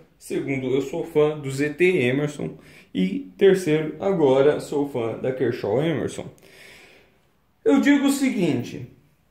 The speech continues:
se acontecesse alguma tragédia, ou então eu falasse assim, B R,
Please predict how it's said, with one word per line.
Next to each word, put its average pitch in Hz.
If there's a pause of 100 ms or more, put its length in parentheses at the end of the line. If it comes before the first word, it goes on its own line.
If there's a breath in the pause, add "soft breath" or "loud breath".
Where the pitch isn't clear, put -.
(720)
se 180 (640)
acontecesse 180
alguma 160
tragédia, 135
ou 143
então 233
eu 240
falasse 190
assim, 147
B 156
R, 139